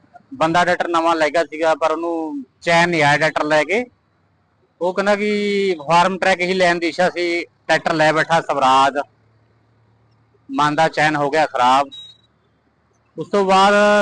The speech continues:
ਦੁਬਾਰਾ ਟਰੈਕਟਰ ਦੇ ਕੇ ਬੰਦਾ ਸੱਠ ਲੈ ਗਿਆ ਹੈਗਾ। ਹੁਣ ਕਹਿੰਦਾ, "ਮੈਂ ਫੁੱਲ ਸੰਤੁਸ਼ਟ ਹਾਂ, ਖੁਸ਼ ਹਾਂਗਾ।" ਟਰੈਕਟਰ ਬਿਲਕੁਲ ਨਿਊ ਹੈ, ਬ੍ਰਾਂਡ ਨਿਊ ਹੈਗਾ, ਥ੍ਰੀ ਸਪੀਡ ਦੇ ਵਿੱਚ ਟਰੈਕਟਰ ਹੈਗਾ। ਇੱਕ ਸੌ ਅਠਾਈ ਘੰਟੇ, ਇੱਕ ਸੌ ਸਤਾਈ ਘੰਟੇ ਟਰੈਕਟਰ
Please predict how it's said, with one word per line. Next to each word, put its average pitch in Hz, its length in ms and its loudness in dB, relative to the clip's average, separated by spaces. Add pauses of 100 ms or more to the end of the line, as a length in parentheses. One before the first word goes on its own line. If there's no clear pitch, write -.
ਦੁਬਾਰਾ 170 420 4
ਟਰੈਕਟਰ 170 280 -2
ਦੇ 160 200 -2
ਕੇ 160 120 -2
ਬੰਦਾ 160 180 -4
ਸੱਠ 151 220 -2
ਲੈ 156 160 0
ਗਿਆ 127 120 0
ਹੈਗਾ। 143 240 0
ਹੁਣ 143 180 -6
ਕਹਿੰਦਾ, 147 180 -6
"ਮੈਂ 147 140 -4
ਫੁੱਲ 139 420 -4
ਸੰਤੁਸ਼ਟ 135 420 -8
ਹਾਂ, 139 100 0
ਖੁਸ਼ 139 360 -6
ਹਾਂਗਾ।" 127 280 -2 (2000)
ਟਰੈਕਟਰ 214 320 0
ਬਿਲਕੁਲ 214 440 0 (480)
ਨਿਊ 202 340 0
ਹੈ, 226 100 2
ਬ੍ਰਾਂਡ 180 400 -2
ਨਿਊ 185 260 -4
ਹੈਗਾ, 160 280 0
ਥ੍ਰੀ 185 280 -4
ਸਪੀਡ 170 240 -10
ਦੇ 165 80 -2
ਵਿੱਚ 165 120 -2
ਟਰੈਕਟਰ 151 300 -2
ਹੈਗਾ। 156 220 2
ਇੱਕ 156 120 -6
ਸੌ 175 260 -2
ਅਠਾਈ 156 460 -2
ਘੰਟੇ, 147 520 -2
ਇੱਕ 147 100 -12
ਸੌ - 160 -12
ਸਤਾਈ 160 520 0
ਘੰਟੇ 156 300 -2
ਟਰੈਕਟਰ 151 520 -2